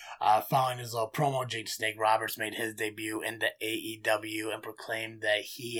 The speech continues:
has a client of his own that he's bringing to A E W, and he doesn't want a wh-, he doesn't want the whole pie. He just wants Cody's piece of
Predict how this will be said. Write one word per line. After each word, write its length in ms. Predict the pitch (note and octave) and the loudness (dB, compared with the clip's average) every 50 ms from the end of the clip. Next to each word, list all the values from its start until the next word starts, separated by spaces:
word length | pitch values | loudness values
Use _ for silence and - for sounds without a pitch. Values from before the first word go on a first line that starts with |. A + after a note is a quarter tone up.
| A2 | -2
has 360 | - B2 A#2+ A2+ A2 A2 A2 A2 | 0 2 4 4 4 4 2 -2
a 80 | A2 | -6
client 400 | - - - - A2+ A2+ A2+ A2 | -8 -8 -6 -2 -2 -2 -2 -2
of 80 | A#2+ G#2+ | -4 -8
his 160 | G#2 G#2 A2+ | -6 -4 -2
own 380 | A2+ A#2 A2+ A2 G#2+ G#2 G2+ - _ - - - - - - - - _ _ | 0 2 2 2 0 -2 -6 -14 _ -20 -20 -18 -18 -18 -18 -20 -20 _ _
that 100 | - B2 | -2 0
he's 200 | A#2 B2+ C#3 C#3 | 2 2 2 2
bringing 240 | B2+ B2+ D#3+ D#3+ D#3 | 4 6 6 6 6
to 80 | C3+ B2+ | 4 2
A 20 | |
E 360 | - - B2 B2 A#2+ A#2 A2+ A2 | 0 0 -2 -2 -2 -4 -4 -2
W, 460 | A2+ A2+ A2+ A2 A2 G#2+ G#2 G2+ G2 | 0 -2 0 -2 -4 -6 -6 -6 -6
and 160 | F2 D#2 - | -8 -8 -8
he 60 | G2+ B2+ | -2 2
doesn't 260 | D3+ E3+ D#3+ D#3+ D#3 | 2 4 4 4 2
want 220 | D3 C#3+ C#3 B2 | 2 2 2 2
a 40 | G#2 | 2
wh-, 300 | F#2+ - - - - - | 2 0 -2 -6 -8 -10
he 120 | - - D3 | -8 -2 0
doesn't 240 | E3 E3+ D3 C#3+ C#3 | 0 0 0 0 0
want 180 | C3+ C3+ - | -2 0 0
the 60 | - | -2
whole 360 | G#2 - - C#3 B2+ A#2 A2 - | -2 -2 0 0 2 2 0 -2
pie. 560 | - - - - E3 D#3 B2 G#2+ G2+ F#2 F#2 F#2+ | -4 -2 0 2 4 6 6 6 4 2 0 -4
He 140 | - - A#2+ | -6 -8 -8
just 180 | A2+ A2+ G#2+ - | -8 -8 -6 -4
wants 280 | A2+ G#2+ A2 G#2 - | -2 -2 -2 -2 -4
Cody's 720 | - - - - A2 A2 G#2+ G#2+ F#2+ F2 F2 - - - - | -8 -6 -4 -4 -2 -2 -4 -4 -8 -8 -8 -8 -10 -10 -8
piece 320 | - - A#2 G#2+ G#2+ - - | -10 -10 -8 -8 -6 -6 -6
of 80 | F2 | -8